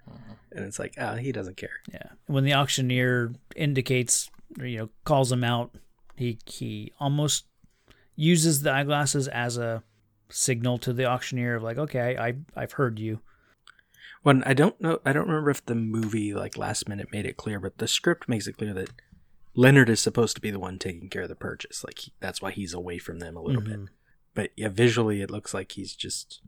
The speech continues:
Speaker 2: he almost signals with the glasses, but then he freezes for a moment as Thornhill finds out his name and then immediately starts just playing with the glasses again.
Speaker 3: Yeah.
Speaker 2: 'Cause it doesn't,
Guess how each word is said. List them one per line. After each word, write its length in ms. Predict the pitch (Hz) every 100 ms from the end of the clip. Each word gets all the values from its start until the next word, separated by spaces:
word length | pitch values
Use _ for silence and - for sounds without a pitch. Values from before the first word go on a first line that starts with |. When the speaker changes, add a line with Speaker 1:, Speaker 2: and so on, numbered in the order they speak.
| _ _ _
Speaker 2:
he 160 | - 104
almost 320 | 98 90 -
signals 400 | 101 87 85 -
with 80 | -
the 80 |
glasses, 540 | - 90 87 - 92 -
but 160 | -
then 260 | - 87 90 _ _ _ _ _ _
he 120 | - 107
freezes 680 | - 165 110 98 - - _ _ _ _
for 220 | - 120
a 40 |
moment 440 | 120 131 107 92 -
as 460 | 101 95 - - - _ _ _ _
Thornhill 260 | 127 110 104
finds 280 | - 104 101
out 100 | 101
his 160 | 98
name 260 | 104 95 92
and 120 | 92
then 160 | 95 95
immediately 500 | 101 107 101 - 101
starts 340 | - 95 -
just 200 | - -
playing 240 | - 147 139
with 80 |
the 80 | 143
glasses 400 | 117 98 110 104
again. 320 | 101 101 104 110 _ _ _ _
Speaker 3:
Yeah. 220 | - 113 - -
Speaker 2:
'Cause 280 | - - -
it 220 | - -
doesn't, 360 | 113 107 107